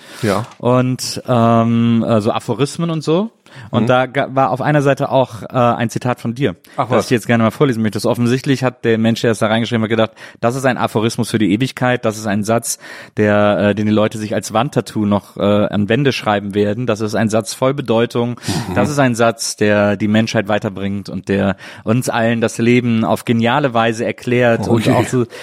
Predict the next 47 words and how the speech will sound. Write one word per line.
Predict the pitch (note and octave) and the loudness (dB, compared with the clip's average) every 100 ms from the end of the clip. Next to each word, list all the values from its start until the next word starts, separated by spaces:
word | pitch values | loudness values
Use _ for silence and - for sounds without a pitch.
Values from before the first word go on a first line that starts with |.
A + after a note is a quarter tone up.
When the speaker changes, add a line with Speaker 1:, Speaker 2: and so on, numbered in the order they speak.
| - | -8
Speaker 2:
die | - | -6
kleinen | - F#3 F#3+ | 0 2 2
Fallstricke | - E3+ E3 - B2 A2 | 0 -2 -2 -4 -8 -8
des | G2+ - | -10 -6
Lebens | G2 G2 G2 | -4 -4 -4
irgendwie | G2 G#2 | -2 2
aufgreift | F2+ A#2+ - G#2+ G#2+ G#2+ - - | 2 0 -2 0 2 0 -4 -6
und | F2+ G2+ - | -2 -2 -2
uns | A2+ G#2 | -2 -2
erklärlich | B2+ - F#3 A2 - | -4 -2 -2 -2 -8
macht. | F2+ - - - - - - | -12 -14 -16 -14 -14 -16 -6
Und | A#2 A#2 C3 | -2 0 0
den, | B2+ C3 C#3+ C3 C3+ | 0 0 -2 -2 0
dieser | E3+ F3 | 0 2
Satz | E3 - | 0 0
stammt | - C#3+ | -2 0
von | D3+ | -2
dir. | C3 D#3 C#3+ | 2 2 2
Ich | B2+ | 0
möchte | C3 C3 | -2 0
ihn | |
dir | B2 | 0
kurz | - C3 - | 0 -4 -2
verlesen, | B2 A#2 B2+ G2+ B2 A#2 | 0 2 2 0 -2 0
den | G#2 | 0
ich | G#2 | 2
Speaker 1:
Mhm. | |
Speaker 2:
auf | G#2 | 0
dieser | G2+ G2+ G2 | 0 -2 -2
Zitate-Seite | G#2 G#2 G2 G2+ G2 | -2 -2 -2 -4 -2
gefunden | G#2 B2+ G2+ | -2 0 2
habe. | F#2+ B2+ - - - - - _ | 2 0 -4 -20 -20 -20 -20 _
„Hallo, | - G3 G3+ G2+ - _ _ | -2 2 2 2 -4 _ _
mein | A#2+ B2 | 0 2
Name | C#3 D#3+ | 2 2
ist | C#3 | 0
Uke | D3 C3 | 0 0
Bosse | A2 C3+ - | 0 0 0
und | A2+ B2+ | 0 0
ich | A#2+ | -2
stehe | - C3 B2 | 2 0 2
zwischen | - D#3 E3 B2 | 0 0 0 2
David | B2 - - | 0 0 -4
Hein | C3 C3 B2+ | 0 0 0
und | A2+ | -4
Fabian | - A#2+ A#2+ B2 | 0 0 0 0
Sigismund.“ | B2 B2 G#2 F#2+ F2 | 0 -2 -2 -4 -6